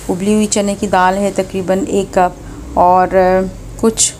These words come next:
जो है ना वो साबुत मसाले हैं जिनमें लौंग, तेज़पत्ता, काली मिर्च है, बादियान का फूल है और मोटी इलायची,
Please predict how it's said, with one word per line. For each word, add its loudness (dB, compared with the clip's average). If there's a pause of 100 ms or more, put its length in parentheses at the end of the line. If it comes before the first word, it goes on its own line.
(180)
जो -2
है 4
ना 2
वो 0
साबुत 0
मसाले 2
हैं 0
जिनमें -2
लौंग, 2
तेज़पत्ता, -2 (460)
काली 2
मिर्च 0
है, 4
बादियान 2
का -2
फूल 0
है 4
और 2
मोटी -2
इलायची, -2